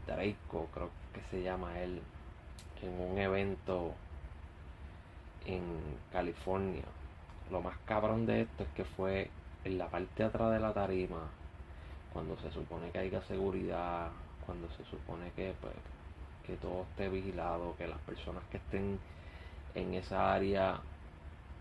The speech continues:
sean o personas de confianza del artista o personas que tienen que ver con el evento.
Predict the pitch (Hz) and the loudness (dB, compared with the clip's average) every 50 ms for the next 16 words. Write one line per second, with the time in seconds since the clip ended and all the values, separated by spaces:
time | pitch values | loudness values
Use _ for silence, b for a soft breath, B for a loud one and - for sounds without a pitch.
0 | - - - - - - - - - - - - - - - - - - 98 98 | -12 -10 -8 -8 -8 -8 -10 -12 -14 -12 -14 -14 -12 -12 -12 0 4 6 8 8
1 | 98 98 98 95 90 - - - - - - - - - 98 95 - 95 92 - | 8 6 6 2 0 -2 -6 -12 -14 -14 -12 -10 -2 2 2 4 6 6 4 4
2 | - - 95 95 101 101 - 104 98 - 101 101 - - 104 98 95 92 - 101 | 4 4 4 6 6 6 6 4 4 4 4 2 2 2 0 0 0 2 2 4
3 | 98 98 98 98 101 95 - - 120 120 117 - - 117 110 95 92 - 92 87 | 4 6 6 6 4 2 2 0 0 0 0 0 2 2 4 4 4 2 0 0
4 | - - 92 95 98 - - - 95 90 92 98 104 107 117 117 110 104 - 98 | 0 0 0 0 0 0 0 0 0 2 4 4 6 6 6 6 4 4 2 2
5 | 92 92 95 98 - - 95 95 95 95 98 95 92 87 87 87 85 - - 98 | 4 4 4 2 2 2 2 4 4 4 4 4 4 2 0 -2 -4 -2 -2 -4